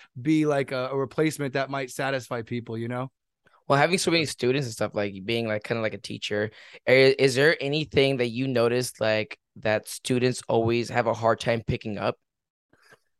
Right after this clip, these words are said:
Speaker 1: I think the biggest thing, are you talking about D J ing or music
Speaker 2: D J.
Speaker 1: production?
Speaker 2: Oh, wow. Yeah, I guess both.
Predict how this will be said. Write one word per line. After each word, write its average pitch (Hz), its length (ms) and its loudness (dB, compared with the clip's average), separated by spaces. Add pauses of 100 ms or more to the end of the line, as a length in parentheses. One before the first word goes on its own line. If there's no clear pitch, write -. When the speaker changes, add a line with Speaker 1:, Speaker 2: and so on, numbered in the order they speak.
(220)
Speaker 1:
I 151 400 2
think 202 400 0
the 180 80 2
biggest 170 560 0
thing, 165 220 -4
are 151 40 2
you 156 60 2
talking 196 160 2
about 151 140 2
D 165 160 -2
J 208 220 2
ing 196 100 0
or 143 80 2
music 143 220 2
Speaker 2:
D 131 40 2
J. 117 120 -2
Speaker 1:
production? 104 580 -4
Speaker 2:
Oh, 135 180 10
wow. 120 480 6 (220)
Yeah, 127 280 4
I 113 60 0
guess 113 160 2
both. 123 380 2